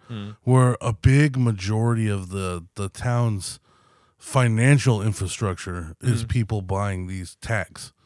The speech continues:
Speaker 1: Yeah.
Speaker 2: 'Cause a tag is expensive.
Speaker 1: Yeah.
Speaker 2: And you can only get, like, one animal with it. You know what I'm
Speaker 1: Right.
Speaker 2: saying? So it's
Speaker 1: Right.
Speaker 2: like, there's, like, these little shit towns that, like, there's nothing in them, you
Speaker 1: Mm-hmm.
Speaker 2: know, and, like, most of what they survive off is people coming to get the tags to hunt the animals in that town.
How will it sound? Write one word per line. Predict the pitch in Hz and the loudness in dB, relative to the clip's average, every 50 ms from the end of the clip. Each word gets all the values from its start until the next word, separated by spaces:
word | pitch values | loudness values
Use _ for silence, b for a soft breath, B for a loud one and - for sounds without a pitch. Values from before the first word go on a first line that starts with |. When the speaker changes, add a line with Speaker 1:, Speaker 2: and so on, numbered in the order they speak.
| _ - | _ -10
Speaker 1:
Yeah. | 110 107 104 101 101 101 101 101 | -6 -4 -4 -2 -2 -4 -4 2
Speaker 2:
'Cause | 120 139 | 4 4
a | 131 | 4
tag | 107 - 113 135 147 160 151 | 4 2 2 4 6 6 6
is | 147 123 110 | 6 4 4
expensive. | 110 98 - - - - 127 113 110 - 101 95 - | 0 -2 -4 -6 0 2 4 4 4 0 -2 -8 -8
Speaker 1:
Yeah. | - 110 104 101 101 98 98 98 98 - | -6 -4 -4 -4 -4 -4 -6 -8 -8 -4
Speaker 2:
And | 120 117 120 | 0 2 4
you | 123 | 4
can | 104 123 131 | 4 4 4
only | 123 127 | 4 4
get, | 113 123 107 | 2 0 -4
like, | 110 110 98 | -4 -4 -4
one | 104 98 104 107 104 | -2 -2 0 0 2
animal | 101 101 104 101 95 82 80 | 2 2 2 2 0 0 -2
with | 78 80 82 76 | -4 -6 -6 -6
it. | 69 - - - | -8 -12 -10 -4
You | 107 | -2
know | 107 104 | 0 2
what | 98 | 2
I'm | 95 | 2
Speaker 1:
Right. | 95 85 | 0 0
Speaker 2:
saying? | 104 101 101 104 101 | -2 -2 -2 -2 -4
So | - 117 107 | -4 -4 -4
it's | 104 101 | -2 -2
Speaker 1:
Right. | 107 107 | -2 -4
Speaker 2:
like, | 104 98 - b b b b b b b b b | -4 -6 -10 b b b b b b b b b
there's, | - 143 143 131 | 4 4 6 6
like, | 151 139 120 | 4 4 4
these | 139 131 123 | 2 2 2
little | 117 117 120 127 127 | 2 2 4 4 4
shit | 113 - - - 143 110 - | 2 2 2 0 0 0 0
towns | - 117 127 135 123 110 110 117 107 | 0 2 4 4 4 4 2 2 0
that, | 101 110 95 | -2 -2 -4
like, | 92 98 95 92 87 - _ b b b b b b b b b b - | -2 -4 -4 -6 -6 -10 _ b b b b b b b b b b 0
there's | 123 113 104 | 0 2 4
nothing | 120 123 107 120 110 | 4 4 4 4 4
in | 98 107 113 107 | 4 2 2 2
them, | 92 92 101 104 90 - _ _ - | 0 -2 -4 -6 -8 -10 _ _ -12
you | 131 135 | -8 -4
Speaker 1:
Mm-hmm. | 127 110 104 | -2 0 0
Speaker 2:
know, | 101 95 98 104 110 110 90 | 0 0 0 0 -2 -2 -2
and, | 95 110 113 113 | -2 0 2 2
like, | 107 104 104 87 - | 2 2 0 -2 0
most | 107 110 113 123 117 - | 2 4 4 4 2 2
of | 117 95 | -2 0
what | 98 110 98 | 0 -2 0
they | - 107 | 0 -4
survive | 98 - 113 101 90 98 110 131 135 107 | -2 -2 -2 -2 0 2 2 4 4 4
off | 95 95 104 104 - - b b b b b b b b b b - | 2 2 0 -2 -4 -12 b b b b b b b b b b 0
is | 135 135 117 - | 2 2 4 4
people | - 123 120 107 123 104 | 2 0 2 2 2 0
coming | - 123 120 123 123 | 2 2 4 4 4
to | 120 | 4
get | 101 120 101 | 2 0 -2
the | 113 | -2
tags | 101 - 147 180 175 120 101 | 0 2 2 4 4 2 2
to | 101 95 | 0 2
hunt | 87 110 104 | 2 0 0
the | 98 107 | 2 2
animals | 117 147 156 120 95 92 87 | 4 4 6 4 4 2 0
in | 87 | -2
that | 87 85 85 82 | -4 -4 -6 -6
town. | - 92 82 80 82 | -6 -8 -8 -8 -10